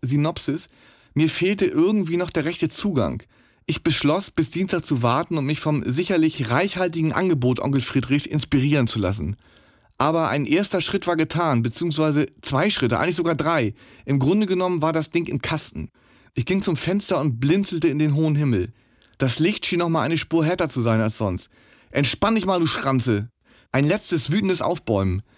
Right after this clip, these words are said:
Der Sommer nahm noch einmal seine ganze Kraft zusammen, um am letzten Tag seiner Herrschaft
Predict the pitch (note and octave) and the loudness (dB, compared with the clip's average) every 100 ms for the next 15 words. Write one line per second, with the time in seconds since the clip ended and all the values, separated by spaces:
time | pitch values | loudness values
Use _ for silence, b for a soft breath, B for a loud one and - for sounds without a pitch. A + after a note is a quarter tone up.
0 | b b C3+ B2 D#3+ F#3+ E3+ E3+ F3+ D#3+ | b b 0 2 2 2 0 0 -2 -2
1 | D3+ D3 D3+ D3 E3+ F#3+ - E3+ - - | 0 2 0 2 0 0 -4 -6 -4 -2
2 | B2+ C3+ E3+ - D#3 D3+ E3 G3 E3+ D#3 | 0 2 0 -2 0 2 2 0 -6 -2
3 | F3 F3+ D#3+ C3+ D#3 E3+ F3 - | -2 0 0 0 0 0 -4 -4